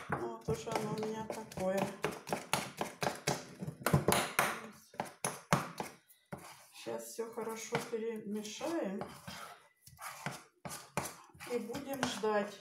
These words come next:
десять-пятнадцать минут. А потом будем жарить. Вот, подождем. Вот.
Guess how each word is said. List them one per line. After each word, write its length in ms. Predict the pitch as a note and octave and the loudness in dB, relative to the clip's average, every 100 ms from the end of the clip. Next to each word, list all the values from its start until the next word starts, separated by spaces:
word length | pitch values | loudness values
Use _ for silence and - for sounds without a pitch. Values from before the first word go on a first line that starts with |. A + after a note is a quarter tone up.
| - | -14
десять-пятнадцать 1120 | - B3 D4 B3+ B3+ A#3 A3 A#3 A3 B3+ A#3+ A#3 A#3+ | 2 2 4 0 0 2 2 4 4 4 2 2 0
минут. 420 | A#3 G3+ F#3 F3+ - - - - - - - - - - - - - | 4 4 6 4 2 4 6 4 4 4 4 4 4 4 -4 -12 -10
А 80 | |
потом 380 | G#3 A3 - D4 | -2 0 2 2
будем 380 | B3+ G#3+ B3 A#3+ G3 | 4 4 4 0 2
жарить. 500 | F3+ F3 E3+ F3+ - D3 - - - - - - - - - - - - - - - - - - - - - - - - | 0 2 2 2 2 2 0 -6 0 0 0 -4 -14 -12 -12 -10 -12 -12 -16 -18 -16 -16 -16 -20 -8 -8 -8 -16 -18 -8
Вот, 400 | F#3 F#3 G3 - | -6 -6 -8 -8
подождем. 760 | A#3+ A#3 G3 F#3 F3 F3+ F#3 G3 - - _ _ _ _ _ _ - - - - - _ _ _ _ _ _ _ _ _ _ _ _ _ _ _ _ - - - - _ - | -6 -4 -6 -6 -2 2 2 0 -2 -6 _ _ _ _ _ _ -20 -20 -20 -20 -20 _ _ _ _ _ _ _ _ _ _ _ _ _ _ _ _ -20 -20 -20 -20 _ -16
Вот. 220 | F#3 | -16